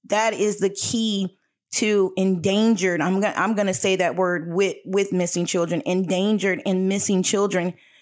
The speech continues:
because prevention is what stops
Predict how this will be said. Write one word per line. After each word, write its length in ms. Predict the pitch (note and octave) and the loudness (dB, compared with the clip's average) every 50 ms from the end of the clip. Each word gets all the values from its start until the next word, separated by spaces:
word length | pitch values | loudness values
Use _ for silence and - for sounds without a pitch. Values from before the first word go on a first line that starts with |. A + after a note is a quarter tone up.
| - _ _ _ _ _ _ _ _ | -20 _ _ _ _ _ _ _ _
because 580 | F#3+ G#3 G3+ - A3 F#3+ F#3+ F#3 F#3 F3+ - - _ _ _ _ _ _ _ - | -4 -2 0 2 2 2 2 2 0 -2 -6 -10 _ _ _ _ _ _ _ -2
prevention 640 | - A3 F#3+ E3+ G#3 A3+ B3 C4 - A3 G3+ F#3+ - | 0 0 0 2 2 2 2 2 2 0 0 0 2
is 240 | - G3 F#3+ E3+ F3 | 0 0 0 0 0
what 180 | F#3+ F3+ - | 0 0 0
stops 920 | - - - - - - - A3 G3 F#3+ F#3+ - - - - - - - | 0 -2 0 0 0 0 0 0 0 2 0 0 -2 -4 -4 -4 -4 -4